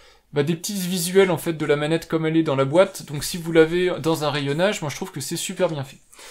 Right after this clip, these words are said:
Pour l'ouverture, c'est assez simple, il suffit de la décaler comme ça, ça coulisse, et dedans on a accès à la manette. La manette est protégée par ce, ce petit couvercle en plastique, donc qui empêchera la manette d'être, d'être abîmée. Donc la manette, la voici, je la mets de côté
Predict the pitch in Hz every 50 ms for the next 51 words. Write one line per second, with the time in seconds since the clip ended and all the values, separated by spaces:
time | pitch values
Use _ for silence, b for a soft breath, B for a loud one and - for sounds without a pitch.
0 | B B B B B - 226 240 247 226 240 233 233 - - 240 240 226 220 -
1 | - 202 185 - 196 185 - 226 247 254 - 208 - - - 170 - - 202 196
2 | 190 170 156 151 151 151 147 165 160 - 175 165 180 180 180 160 139 - - 165
3 | 160 156 - B B B B B B B B - 160 160 - 156 160 180 226 233
4 | - - - - - 214 233 208 208 190 170 196 226 262 254 226 180 170 - -
5 | - 226 208 190 165 151 143 165 220 233 - - - 170 185 196 208 226 277 262
6 | 226 208 - 196 185 - 196 180 180 196 180 - 165 - - - - 151 143 139
7 | 139 139 135 B B B B - - 143 - 220 202 - 214 202 196 196 - 170
8 | 156 160 147 - - 262 277 - - - - - - - - - - - - -
9 | - - - _ _ _ _ _ _ _ _ _ - - - - 139 135 135 -
10 | 170 160 156 - 175 - - - - 185 175 170 147 147 139 143 147 165 170 147
11 | 135 135 131 - 135 127 127 139 131 165 160 147 143 156 196 262 - B B B
12 | B B B B B - 151 - - 220 240 233 240 233 233 233 233 202 196 185
13 | 180 190 185 - - 254 262 214 190 208 214 226 226 - 233 226 - 240 233 220
14 | 214